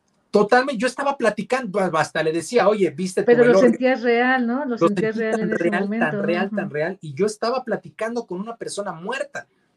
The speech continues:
Speaker 1: Muerta en el sueño, yo estoy consciente. No es que soñé a mi papá y nos abraza, no, yo, mi papá
Speaker 2: No,
Speaker 1: estaba
Speaker 2: no, así
Speaker 1: muerto. Yo
Speaker 2: sentías,
Speaker 1: sabía,
Speaker 2: ajá.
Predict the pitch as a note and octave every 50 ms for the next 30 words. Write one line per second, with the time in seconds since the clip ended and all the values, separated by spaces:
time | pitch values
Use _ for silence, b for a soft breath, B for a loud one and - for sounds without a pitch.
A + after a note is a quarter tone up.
0 | _ _ _ _ _ _ _ _ _ _ _ - C3+ D3+ F#3 A#3 D4 D#4 D#4+ -
1 | - E3 D#3 D#3 D3+ - A3+ A#3+ C4 C4+ B3+ G#3 G#3+ B3 B3 A#3+ - - A#3 A#3+
2 | A#3+ - A3+ F#3 D#3 - G#3 G#3+ G3 - G#3 A3 B3 B3 - - B3+ - - b
3 | b b b - - A#3 A#3+ C4+ D4+ E4 F4 E4+ - - G3 - - G3+ F#3+ G#3
4 | A#3 A#3+ B3 A#3 G3+ F#3 - F#3 E3+ F3 E3 - F#3+ F3+ G3 A3+ G#3+ C3+ C3+ C3+
5 | G#3 B3+ D4 D#4+ D#4 D#4 - - F#3+ G3+ G#3+ A#3 A3 A3+ A3+ A3 A3 A3 A3+ A3+
6 | - E3+ E3 F3 G3 G#3+ A3+ A3+ A3+ G#3 - A3+ A#3 A#3+ A#3+ B3 - - B3 G3
7 | G3+ A#3 A3+ G3 F#3+ G3 -